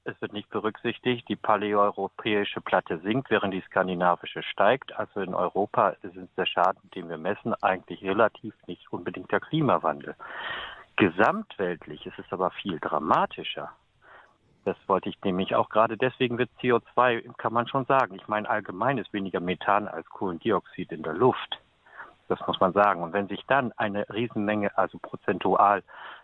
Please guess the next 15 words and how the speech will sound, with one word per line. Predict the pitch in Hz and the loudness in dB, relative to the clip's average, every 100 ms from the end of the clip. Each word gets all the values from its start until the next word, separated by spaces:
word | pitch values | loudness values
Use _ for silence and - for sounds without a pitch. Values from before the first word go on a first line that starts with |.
| _ | _
Kohlendioxid | - 110 101 110 98 110 98 92 - - 101 - | 0 2 2 -2 -4 -2 0 0 -2 -2 -2 0
in | 101 | 2
der | 92 | 4
Luft | 110 - 90 | 4 2 -4
ist, | - - - - | -6 -6 -4 2
sich | 104 - - - | 2 0 -2 2
vermehrt, | 95 85 123 156 90 - _ _ - | 2 4 4 4 2 -2 _ _ -8
dann | 90 | -6
ist | - - | -6 -14
es | - - | -8 -2
immerhin | 131 117 117 - | 0 0 0 -2
erheblich | 101 87 139 - 98 - | -4 -2 -4 -2 -8 -2
viel | 110 101 | 0 2
mehr | 101 98 - | 4 4 2
als | 90 | -4